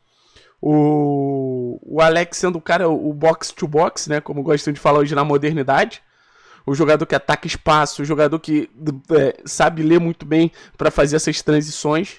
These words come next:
tem bom chute de fora da área, tem uma marcação agressiva,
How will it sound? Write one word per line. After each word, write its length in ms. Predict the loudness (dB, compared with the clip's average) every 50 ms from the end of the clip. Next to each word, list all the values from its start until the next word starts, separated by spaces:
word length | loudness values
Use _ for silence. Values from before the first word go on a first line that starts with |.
| _ _ _ _ _ _ _ _ _ _ _ _ _ _ _ _ _ _
tem 200 | 2 4 4 4
bom 160 | 4 4 2
chute 260 | 2 0 -2 -4 -4
de 80 | -6 -6
fora 260 | -2 2 2 2 4
da 140 | 4 4 4
área, 260 | 4 4 4 2 0
tem 140 | -2 -2 0
uma 100 | 0 0
marcação 460 | 0 0 -2 -2 -4 -4 -2 -2 -2
agressiva, 720 | -2 -2 -4 -6 -6 -10 -10 -10 -8 -10 -8 -10 -12 -14